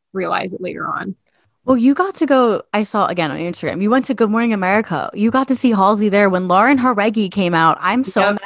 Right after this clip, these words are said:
Speaker 2: at you for that.
Speaker 1: <laughs>
Speaker 2: Oh, my God. I remember my friend and I were supposed to go 'cause I was like, "Let's just go." And I was like, it was my senior year. And I was like, "We can miss, like, one more day." Like, I was already truant.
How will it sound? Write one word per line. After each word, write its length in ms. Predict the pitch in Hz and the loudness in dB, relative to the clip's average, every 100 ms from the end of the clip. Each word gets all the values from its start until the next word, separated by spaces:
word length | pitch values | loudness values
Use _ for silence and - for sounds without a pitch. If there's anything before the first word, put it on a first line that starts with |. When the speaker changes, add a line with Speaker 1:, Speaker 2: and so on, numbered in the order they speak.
| 214 | 0
Speaker 2:
at 60 | 214 | 2
you 140 | 247 | 2
for 160 | - 269 | 2 2
that. 400 | 262 269 262 233 | 4 4 2 0
Speaker 1:
<laughs> 80 | 277 254 - 226 | -4 -4 -2 2
Speaker 2:
Oh, 180 | 269 285 | 4 6
my 220 | 240 220 | 4 2
God. 560 | 175 185 202 190 170 453 381 - 294 214 | 0 4 6 4 4 4 2 -6 -2 0
I 240 | 240 311 269 | 2 0 2
remember 460 | 302 233 226 254 | 4 4 2 0
my 160 | 226 208 | 0 -2
friend 180 | - 202 | -2 0
and 40 | |
I 40 | 214 | 2
were 60 | |
supposed 260 | 233 233 208 | 2 -2 -2
to 60 | 214 | -2
go 380 | 190 185 156 170 | 0 2 0 -6
'cause 160 | 214 | -6
I 80 | 214 | -6
was 100 | 208 | -4
like, 140 | 226 | -6
"Let's 140 | 233 - | -6 -8
just 120 | 262 | -8
go." 260 | 202 196 196 | -2 -2 -2
And 100 | 185 | -6
I 60 | |
was 140 | 190 202 | -10 -10
like, 120 | 196 | -10
it 20 | |
was 100 | 196 | -6
my 120 | 214 | -6
senior 300 | 196 226 233 | -4 -2 -2
year. 240 | 202 185 180 | -2 -4 -4
And 100 | 180 | -6
I 20 | |
was 120 | 185 | -12
like, 120 | 196 | -12
"We 80 | 196 | -12
can 160 | 214 220 | -10 -10
miss, 200 | 185 - | -8 -10
like, 120 | 185 | -10
one 120 | 170 | -8
more 140 | 170 165 | -8 -8
day." 200 | 151 - | -10 -10
Like, 160 | 170 | -4
I 60 | 190 | -2
was 120 | 202 | 0
already 260 | 202 190 180 | 2 2 0
truant. 520 | - - 143 151 | -6 -8 -8 -8